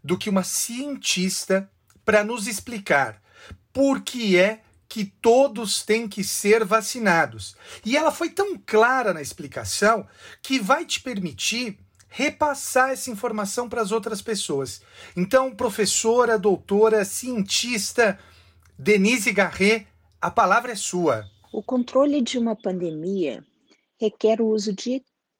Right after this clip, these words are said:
Speaker 2: todas as ferramentas que temos disponíveis. E no caso da pandemia da covid dezenove,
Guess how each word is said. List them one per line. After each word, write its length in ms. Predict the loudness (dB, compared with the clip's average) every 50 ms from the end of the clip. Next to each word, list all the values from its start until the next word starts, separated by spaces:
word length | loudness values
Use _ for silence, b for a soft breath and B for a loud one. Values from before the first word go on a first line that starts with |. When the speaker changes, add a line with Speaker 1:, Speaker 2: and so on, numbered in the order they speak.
| _
Speaker 2:
todas 520 | 4 6 6 6 6 4 2 2 0 0 -2
as 160 | -4 -6 -6
ferramentas 720 | -4 -6 -6 -6 -8 -8 -8 -8 -10 -10 -10 -8 -8 -8 -6
que 120 | -6 -8
temos 400 | -8 -8 -6 -6 -6 -6 -8 -10
disponíveis. 960 | -8 -8 -8 -8 -8 -10 -10 -10 -10 -10 -10 -10 -10 -10 -10 -8 -8 -8 -10 -10 _ b b b b b b b b
E 80 | -2 0
no 140 | 0 0 -2
caso 420 | -4 -6 -6 -4 -4 -4 -2 -2
da 120 | -2 -4 -4
pandemia 640 | -4 -4 -4 -2 -2 -2 -2 -4 -6 -6 -6 -6
da 100 | -6 -6
covid 500 | -6 -4 -4 -4 -4 -2 -4 -4 -6 -8
dezenove, 840 | -16 -14 -12 -12 -10 -10 -8 -8 -8 -8 -8 -10 -10 -12 -16 -18